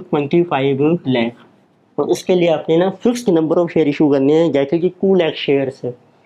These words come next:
और आपने issue करने हैं fix, fixed number of share, issue two lakh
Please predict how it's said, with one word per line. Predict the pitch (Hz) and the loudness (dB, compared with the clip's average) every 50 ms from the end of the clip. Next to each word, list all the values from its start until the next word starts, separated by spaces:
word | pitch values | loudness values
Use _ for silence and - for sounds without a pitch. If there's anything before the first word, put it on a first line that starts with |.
| _ _ _ _ _ _ _ _ _ - | _ _ _ _ _ _ _ _ _ -6
और | 147 147 - | -4 -2 -2
आपने | - 147 139 - 170 165 | -2 -2 -2 -2 -2 -2
issue | 156 139 170 160 | -2 0 -2 -2
करने | 143 143 139 139 147 156 | 0 0 0 0 0 0
हैं | 160 160 160 180 - - - _ | 0 0 0 -2 -4 -6 -6 _
fix, | - 170 175 170 - - - _ _ _ _ | 0 0 0 -2 -6 -14 -20 _ _ _ _
fixed | 190 185 185 - - - 196 180 160 143 | -4 -4 -4 -4 -2 -2 0 0 2 0
number | 143 139 151 151 151 | 0 0 0 0 2
of | 143 143 139 165 170 170 170 - | 0 0 0 0 -2 -2 -2 -4
share, | 147 127 120 113 - - _ _ _ _ _ _ _ _ _ _ _ _ _ _ _ - | -4 -4 -6 -6 -10 -14 _ _ _ _ _ _ _ _ _ _ _ _ _ _ _ -6
issue | 156 139 - 180 175 175 175 | -4 -2 0 0 0 0 0
two | - 175 175 | 0 0 2
lakh | 165 151 143 139 135 139 - | 2 0 0 -2 -4 -4 -4